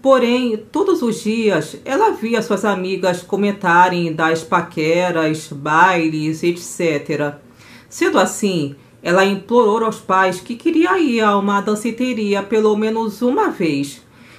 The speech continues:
E foi com muita insistência da jovem que os pais deixaram ela ir com uma amiga de confiança. Um belo dia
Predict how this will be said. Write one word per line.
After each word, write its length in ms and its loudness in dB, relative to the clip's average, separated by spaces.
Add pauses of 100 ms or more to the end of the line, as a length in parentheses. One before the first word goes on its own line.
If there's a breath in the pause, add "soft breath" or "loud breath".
E 80 -2
foi 220 0
com 180 -2
muita 380 2
insistência 560 -2
da 180 2
jovem 680 0 (200 loud breath)
que 120 -2
os 100 0
pais 320 2
deixaram 580 0
ela 300 2
ir 280 -2
com 160 -2
uma 160 0
amiga 340 0
de 140 -10
confiança. 920 -2 (560 loud breath)
Um 100 -4
belo 340 2
dia 520 -2